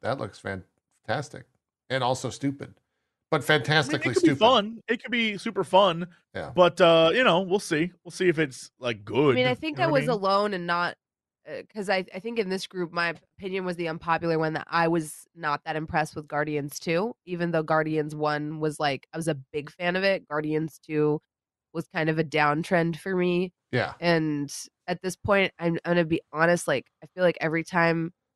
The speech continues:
Speaker 3: and this is unrelated, I used to be a huge fan of him on Parks and Rec, but, like, every time I see Chris Pratt in something, it's like he has a chip on his shoulder. 'Cause, like, I think the internet doesn't like him. And for me, when I see him and stuff, I've been feeling it more and more and more, like, he's just trying really hard.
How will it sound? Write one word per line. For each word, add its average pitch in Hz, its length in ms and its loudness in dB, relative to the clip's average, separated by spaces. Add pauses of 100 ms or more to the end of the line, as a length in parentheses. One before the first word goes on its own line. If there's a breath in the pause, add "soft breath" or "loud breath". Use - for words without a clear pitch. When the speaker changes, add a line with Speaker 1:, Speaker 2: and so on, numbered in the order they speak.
(140)
Speaker 3:
and 214 100 4
this 240 100 4
is 262 200 0
unrelated, 202 720 4
I - 80 0
used 214 220 2
to 370 80 4
be 262 200 4
a 185 60 2
huge 208 300 -2
fan 185 200 2
of 175 60 -2
him 160 120 0
on 143 120 -2
Parks 156 260 0
and 151 80 -2
Rec, 147 180 0
but, 156 60 -10
like, 143 160 -2 (300)
every 240 240 2
time 302 200 2
I 196 100 4
see 190 300 -4
Chris - 300 -10
Pratt - 340 -2
in 190 100 -4
something, 233 420 -2
it's - 200 -4
like 170 180 2
he 190 100 -10
has 170 180 2
a 143 40 -4
chip 190 260 -2
on 139 100 0
his 139 80 -6
shoulder. 98 420 -6 (520)
'Cause, 180 100 0
like, 175 180 8
I 180 60 8
think 202 240 0
the 190 160 -2
internet 180 380 4
doesn't 170 240 0
like 147 180 -2
him. 220 320 0 (380)
And 214 200 2
for 254 140 4
me, 247 560 4
when 214 160 2
I 220 80 6
see 208 220 -2
him 254 140 2
and 285 100 -2
stuff, 302 340 0
I've 190 200 2
been 220 180 2
feeling 226 380 0
it - 120 0
more 180 400 2
and 190 100 2
more 180 180 2
and 175 80 0
more, 170 160 2
like, 151 120 -2
he's 180 220 -14
just - 160 -10
trying 156 540 0
really 160 260 0
hard. 165 480 2